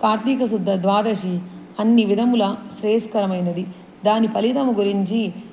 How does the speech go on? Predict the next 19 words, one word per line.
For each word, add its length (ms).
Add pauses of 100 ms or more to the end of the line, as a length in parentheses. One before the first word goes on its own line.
(140)
ఎంత 280
మాత్రము 760 (340)
సంశయం 420
ఉంచకూడదు. 640 (340)
మర్రి 260 (100)
చెట్టు 220
విత్తనము 600 (200)
చాలా 260
చిన్నది 440 (120)
అయినను 500 (460)
అది 180
గొప్ప 460
వృక్షముగా, 760 (760)
గొప్ప 220
వృక్షమైన 640
విధముగా 680 (240)
కార్తీక 440
మాసంలో 600 (360)
నియమానుసారంగా 1160